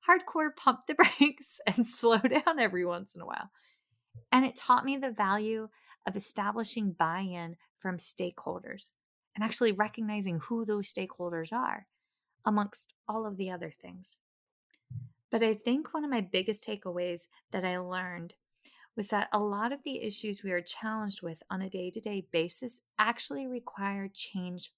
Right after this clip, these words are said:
locally, for which asha can only serve as a guide. asha has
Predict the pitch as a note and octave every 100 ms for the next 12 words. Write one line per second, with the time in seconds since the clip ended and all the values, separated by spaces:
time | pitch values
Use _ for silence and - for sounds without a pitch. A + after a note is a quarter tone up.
0 | _ G3+ F#3+ F#3+ F#3 - - - - _
1 | _ _ _ _ _ _ _ - _ -
2 | A3 A3 A#3 - G#3 A3+ - A3 F#3+ -
3 | - - - A3+ B3 - - A#3 B3 C4
4 | C#4 C#4+ C4+ _ - - C4+ B3 G#3 G#3+
5 | A3 G3+ G3+ F3+ G3+ A3+ - - _ _
6 | _ _ - - A3 A3+ D4 C#4+ C4+ C4+